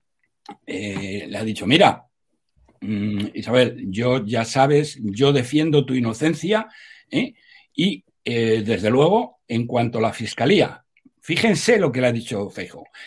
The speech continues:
"en cuanto a la fiscalía te declare inocente de todos los cargos, que te va a declarar porque eres inocente, ¿eh? Entonces la presidencia del P P de Madrid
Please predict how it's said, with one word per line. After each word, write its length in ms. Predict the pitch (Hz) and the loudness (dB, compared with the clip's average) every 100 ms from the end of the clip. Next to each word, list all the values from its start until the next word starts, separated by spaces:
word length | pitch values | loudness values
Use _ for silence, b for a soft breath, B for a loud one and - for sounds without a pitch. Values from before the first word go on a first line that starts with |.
| B | B
"en 160 | 139 151 | 0 2
cuanto 300 | 147 147 143 | 4 4 6
a 40 | |
la 120 | 135 | 4
fiscalía 640 | 135 123 135 196 151 - _ _ _ _ _ _ _ _ - | 2 -4 4 6 6 0 _ _ _ _ _ _ _ _ -8
te 420 | 92 101 92 143 | -2 -2 -2 -8
declare 420 | 92 85 120 135 135 | -12 -6 -4 0 0
inocente 760 | 120 117 196 185 - 110 - _ | 0 -2 0 0 -2 -10 -12 _
de 400 | 92 82 87 87 | -16 -12 -12 -8
todos 300 | 135 127 113 | -2 0 0
los 140 | 107 - | -4 2
cargos, 420 | 202 190 165 - | 2 4 -2 -8
que 160 | - 143 | -10 -6
te 120 | 170 | -2
va 100 | 104 | -2
a 40 | 101 | -2
declarar 420 | 95 117 185 147 | -4 0 0 0
porque 240 | 110 101 | -8 -6
eres 240 | 104 104 - | -6 -6 -8
inocente, 640 | 101 123 208 170 160 - _ _ - | -8 -4 -6 -6 -12 -16 _ _ -8
¿eh? 200 | - - b b b b b | -6 -6 b b b b b
Entonces 720 | 113 104 139 143 165 185 - _ | -6 0 0 4 2 2 -6 _
la 200 | 104 110 107 | -4 -4 -2
presidencia 680 | 110 110 110 135 147 160 147 | -4 -4 0 0 0 0 0
del 220 | 120 110 | 0 -2
P 120 | 120 | -4
P 140 | 120 | -4
de 120 | 110 107 | -2 -2
Madrid 420 | 104 120 180 | -2 -4 -6